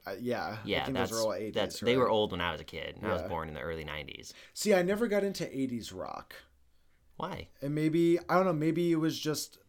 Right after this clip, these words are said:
Speaker 1: I, my parents weren't really into eighties rock. Like, seventies was, like, their high school days and everything, so it was a lot of, like,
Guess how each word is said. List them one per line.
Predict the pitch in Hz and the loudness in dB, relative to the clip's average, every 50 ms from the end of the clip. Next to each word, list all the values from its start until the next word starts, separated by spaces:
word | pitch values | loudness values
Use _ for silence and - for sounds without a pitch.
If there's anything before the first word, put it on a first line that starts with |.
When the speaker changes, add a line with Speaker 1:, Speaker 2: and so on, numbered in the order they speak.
| - _ _ _ - _ - - | -20 _ _ _ -20 _ -12 -8
Speaker 1:
I, | - 131 139 135 131 - | -4 0 0 0 0 0
my | 131 139 135 | -2 -4 -4
parents | 131 - - 139 139 139 143 147 143 - | -4 -4 -4 -4 -2 -2 -2 -2 -4 -4
weren't | - 156 156 151 - - | -4 -4 -4 -4 -4 -2
really | 156 160 151 151 147 | -2 -2 0 0 -2
into | 147 139 143 107 | -4 -6 -6 -4
eighties | 147 143 131 139 143 131 - | -2 -2 0 0 -2 -2 -2
rock. | 123 135 135 139 135 139 147 147 - - | 0 2 2 4 2 2 0 -4 -8 -4
Like, | - 131 131 123 | 0 0 0 0
seventies | 123 - - 151 139 123 147 143 131 139 143 139 123 123 | -2 -2 0 0 0 0 0 0 2 2 2 2 0 -2
was, | 135 120 113 | -4 -2 -2
like, | 123 117 95 | -2 -4 -2
their | - 143 131 120 | 0 0 0 0
high | - - - 127 127 | 0 -2 -4 -4 -2
school | 131 - - - 139 135 | -4 -4 -4 -2 -2 -2
days | 120 139 139 139 135 - | 0 0 -2 -2 -2 -2
and | 135 | -2
everything, | 135 135 123 139 131 135 143 143 139 | -2 -2 -2 -4 -6 -6 -6 -8 -6
so | - - 123 | -4 -4 -4
it | |
was | 113 107 | -4 -4
a | 113 | -4
lot | 117 117 120 120 117 | 0 0 0 0 0
of, | 113 107 101 | -4 -8 -8
like, | 113 110 113 110 95 90 | -6 -4 -4 -4 -6 -8